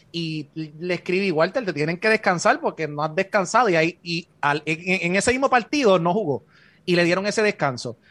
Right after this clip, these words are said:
Pero Walter ha tenido una temporada excelente, ¿verdad? Hasta el momento, y definitivamente está ayudando a su equipo a estar donde está. Otro jugador que hasta el mismo Walter ha dicho que es el M V P del baloncesto superior nacional es Chimelene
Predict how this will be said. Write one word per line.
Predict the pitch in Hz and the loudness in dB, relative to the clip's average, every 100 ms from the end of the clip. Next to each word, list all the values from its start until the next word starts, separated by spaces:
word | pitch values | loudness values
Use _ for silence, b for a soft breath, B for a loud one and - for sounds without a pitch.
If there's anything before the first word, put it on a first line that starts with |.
| b | b
Pero | 165 170 | 2 4
Walter | 180 180 | 4 4
ha | 214 | 2
tenido | 208 208 | 4 2
una | 202 | 4
temporada | 202 196 196 190 185 | 2 4 6 6 4
excelente, | 170 - 170 202 226 180 | 0 -4 -2 -2 0 2
¿verdad? | 160 202 | 2 2
Hasta | 175 | 0
el | 156 | -2
momento, | 156 202 226 190 185 | -2 -4 0 0 2
y | 165 | 0
definitivamente | 160 160 160 175 196 190 214 - 220 214 - | 0 -2 -4 0 0 0 -4 0 -2 -2 -6
está | 151 160 | -2 0
ayudando | 170 190 190 | 2 2 2
a | |
su | 180 | 0
equipo | 170 202 185 | -2 -2 0
a | |
estar | 165 156 156 | 2 0 0
donde | 175 156 131 | -2 -2 -6
está. | _ 135 101 b b b _ | _ -4 -4 b b b _
Otro | - 233 247 | 2 4 4
jugador | 220 208 190 220 214 | 4 6 6 6 2
que | 175 | -2
hasta | - | -2
el | 165 | -4
mismo | 170 220 | -4 -4
Walter | 208 202 208 196 | 0 0 2 0
ha | 175 | 0
dicho | 185 190 | 0 -2
que | 170 | 0
es | 175 | 0
el | 180 | 0
M | 180 | 0
V | 180 | -2
P | 175 190 | -2 -2
del | 170 156 | -2 0
baloncesto | 151 143 170 175 | -2 -2 -6 -4
superior | 175 170 170 | 0 0 0
nacional | 170 160 185 196 | -2 0 -2 0
es | 170 - | -4 -6
Chimelene | - 185 160 147 175 196 190 | -6 -4 -2 0 0 0 -2